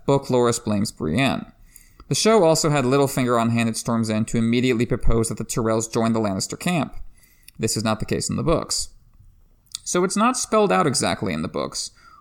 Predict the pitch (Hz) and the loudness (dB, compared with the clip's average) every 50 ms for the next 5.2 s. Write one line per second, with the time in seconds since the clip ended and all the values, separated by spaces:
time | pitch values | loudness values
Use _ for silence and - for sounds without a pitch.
0 | _ _ - - 113 113 127 151 185 170 117 95 98 98 85 85 85 82 - - | _ _ -6 -4 -2 0 2 2 2 2 2 0 0 0 0 0 0 -2 -2 -2
1 | - 117 101 - 113 113 110 107 107 104 104 110 - 104 104 107 104 87 95 110 | -4 -2 -2 0 0 0 0 0 0 0 -2 -2 -4 -2 -2 -2 -2 0 -2 -2
2 | 92 73 - - - - 156 170 170 143 - - - - - - - _ _ _ | -2 -4 -4 -6 -6 -2 -2 -2 -2 -2 -4 -6 -8 -8 -8 -10 -12 _ _ _
3 | _ _ _ _ _ _ - - 123 - 160 185 - 165 120 123 139 151 151 139 | _ _ _ _ _ _ -4 -2 0 2 2 2 2 2 2 2 2 2 0 -2
4 | - - 123 107 104 131 147 160 143 120 113 107 107 - 156 185 214 196 135 113 | -2 -2 -4 -2 0 0 2 2 2 2 2 2 0 0 0 0 2 2 2 2
5 | 110 107 95 82 | 2 2 0 0